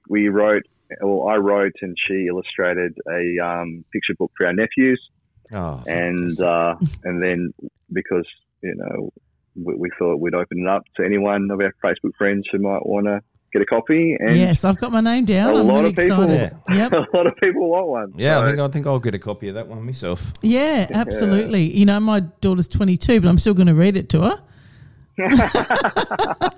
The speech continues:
Speaker 1: It would be interesting to see how it goes because it's, uh, it's a picture book in rhyme and it's got little things about Ridgeley in it. So people from Ridgeley will recognise some of the
Speaker 3: Oh,
Speaker 1: places
Speaker 3: that's
Speaker 1: and
Speaker 3: wonderful.
Speaker 1: spaces.
Speaker 3: It's so exciting.
Speaker 2: Fantastic.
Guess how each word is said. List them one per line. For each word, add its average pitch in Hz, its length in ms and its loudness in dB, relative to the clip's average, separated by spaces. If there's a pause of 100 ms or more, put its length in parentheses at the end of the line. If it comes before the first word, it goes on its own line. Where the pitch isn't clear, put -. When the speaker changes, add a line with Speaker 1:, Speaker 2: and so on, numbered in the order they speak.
(880)
Speaker 1:
It 143 120 4
would 170 160 2
be 196 100 4
interesting 247 420 -2
to 165 160 0
see 165 100 0
how 143 120 2
it 113 60 -4
goes 131 340 0
because 113 260 -4
it's, 117 300 -8
uh, 113 460 0 (200)
it's - 140 -12
a 117 40 -14
picture 147 260 -6
book 113 280 -4
in 98 160 -10
rhyme 110 460 -4 (380)
and 92 400 -8
it's - 180 -2 (520)
got 117 220 0
little 104 380 0
things 101 180 -2
about 95 220 0
Ridgeley 101 560 -4
in 110 120 -2
it. 110 160 -4 (440)
So 95 180 -4
people 101 200 -2
from 90 120 -6
Ridgeley 92 380 -2
will 82 300 -2
recognise 90 540 -2 (540)
some - 120 0
of 185 60 -2
the 180 60 4
Speaker 3:
Oh, 175 160 0
Speaker 1:
places 185 220 0
Speaker 3:
that's 190 120 -4
Speaker 1:
and 165 100 -2
Speaker 3:
wonderful. 185 420 4 (180)
Speaker 1:
spaces. 160 160 2
Speaker 3:
It's - 80 -8
so 185 140 -2
exciting. 175 340 -4
Speaker 2:
Fantastic. 147 360 -4